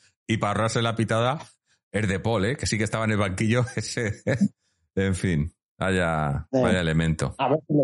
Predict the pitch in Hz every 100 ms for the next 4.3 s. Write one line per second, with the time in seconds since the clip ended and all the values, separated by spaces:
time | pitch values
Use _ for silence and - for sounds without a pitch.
0 | - 135 127 127 123 120 107 131 120 120
1 | 156 165 131 120 123 120 104 190 214 170
2 | 170 196 190 190 147 143 151 151 135 135
3 | 123 135 90 78 - 127 113 110 113 104
4 | 104 165 151